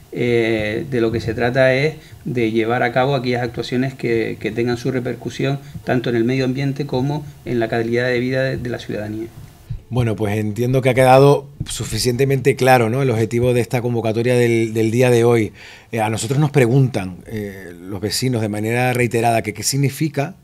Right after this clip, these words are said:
Speaker 2: un plan de movilidad urbana sostenible. Y nosotros los que estamos, nos dedicamos a,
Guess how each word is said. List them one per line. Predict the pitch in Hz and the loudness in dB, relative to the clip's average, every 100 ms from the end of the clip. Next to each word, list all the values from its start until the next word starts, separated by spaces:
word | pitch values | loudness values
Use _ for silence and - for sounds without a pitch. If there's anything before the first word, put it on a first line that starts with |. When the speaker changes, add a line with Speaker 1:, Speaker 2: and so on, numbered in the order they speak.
| _ _ - - - _ | _ _ -20 -20 -20 _
Speaker 2:
un | 117 113 | -6 -4
plan | 120 127 | 0 2
de | 143 | 2
movilidad | 135 120 113 113 131 156 _ - | 2 2 2 2 2 0 _ -8
urbana | 113 113 127 | -4 -2 -4
sostenible. | 123 - 117 107 98 87 - | -6 -4 -2 0 -4 -8 -12
Y | 123 | -8
nosotros | 104 101 131 | -6 -4 -2
los | 123 | -4
que | 107 | -4
estamos, | 104 127 143 135 - - - 113 | -2 2 4 2 0 -16 -12 -6
nos | 107 | -2
dedicamos | 107 110 127 139 135 | -2 0 2 4 6
a, | 135 131 123 | 6 4 0